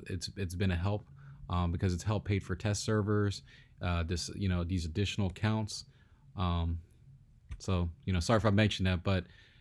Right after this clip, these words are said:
you know, if you, if you did, I really do appreciate it. If you didn't,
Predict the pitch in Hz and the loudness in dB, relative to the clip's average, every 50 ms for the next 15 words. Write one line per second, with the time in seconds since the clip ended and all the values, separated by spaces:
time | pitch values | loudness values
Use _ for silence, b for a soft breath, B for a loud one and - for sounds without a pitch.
0 | b b - 104 98 95 92 85 - 104 98 98 101 - 107 - - 101 90 113 | b b 0 4 4 4 4 4 2 0 0 0 0 -4 -4 -2 0 4 6 6
1 | 107 98 92 92 90 104 104 98 90 90 98 95 92 90 82 - - 92 - - | 8 8 6 4 4 4 4 4 4 4 4 4 4 2 0 -4 -6 -6 -2 0
2 | 110 101 - 110 98 95 87 - 104 101 117 117 117 117 | 0 2 2 0 0 0 0 0 2 4 4 4 4 2